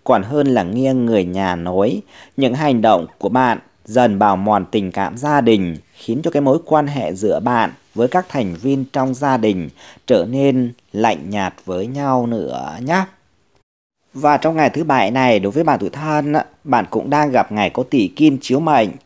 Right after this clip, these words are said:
Cái điều này cho thấy với bạn tuổi Thân đang tỏ rõ sự cố chấp của bản thân mình.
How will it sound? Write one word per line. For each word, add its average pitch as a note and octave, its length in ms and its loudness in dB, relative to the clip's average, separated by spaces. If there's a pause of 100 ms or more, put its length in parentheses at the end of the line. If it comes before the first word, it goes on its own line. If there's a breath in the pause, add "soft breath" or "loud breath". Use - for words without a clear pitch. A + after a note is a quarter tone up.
(100)
Cái B2+ 140 -2
điều C#3+ 180 2
này F#2+ 300 0
cho C3 120 -4
thấy A2+ 420 -4 (420 loud breath)
với B2 160 4
bạn D3 200 2
tuổi F2+ 100 -6
Thân C#3 480 0 (200)
đang C#3 240 2
tỏ F2 240 0
rõ F2 180 2
sự - 340 -6
cố A2+ 160 -2
chấp - 440 -2
của F#2+ 120 0
bản - 160 2
thân C#3+ 240 -2
mình. G#2 320 2